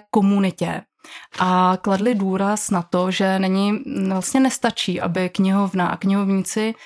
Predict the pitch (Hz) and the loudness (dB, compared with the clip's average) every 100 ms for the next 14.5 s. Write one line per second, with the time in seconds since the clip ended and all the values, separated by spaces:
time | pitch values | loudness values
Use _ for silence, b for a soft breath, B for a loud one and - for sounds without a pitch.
0 | B 175 - 190 180 180 175 175 175 180 | B -4 0 -2 0 -4 -4 -4 -2 -2
1 | - 196 185 180 _ _ _ - 180 - | -2 0 0 -2 _ _ _ -6 -4 -2
2 | 190 208 202 196 180 190 190 - 226 - | 0 2 2 2 2 2 0 0 -2 -2
3 | - - 180 175 170 185 - 170 - 165 | -6 -2 0 0 0 -4 -6 -8 -4 -2
4 | 185 175 202 - 208 185 180 190 190 190 | 0 -2 -4 -4 -2 0 0 0 0 0
5 | 185 180 - 208 202 B B - 185 185 | 0 0 0 -2 -2 B B -6 -2 0
6 | 180 190 190 185 190 - 185 190 - 185 | 2 2 4 0 -2 0 0 0 0 0
7 | 185 180 202 175 - - 175 180 - 240 | 0 2 0 0 -4 -4 -2 -2 0 2
8 | 220 - - 185 - B B B 196 208 | 2 0 -4 -6 -8 B B B 2 2
9 | - 208 196 214 214 214 - 220 220 - | 2 0 2 2 2 -2 0 0 0 0
10 | 170 170 175 208 233 208 226 202 214 214 | -2 2 2 4 2 2 0 -2 0 2
11 | 175 175 214 233 b - 202 - 214 214 | 2 2 0 -2 b -4 -2 2 0 2
12 | 208 196 190 202 202 208 185 175 - - | 0 0 0 0 2 2 2 0 0 -4
13 | - - 254 202 220 214 214 220 226 - | -4 0 0 2 2 2 4 2 2 -2
14 | - _ - 202 | -20 _ -2 0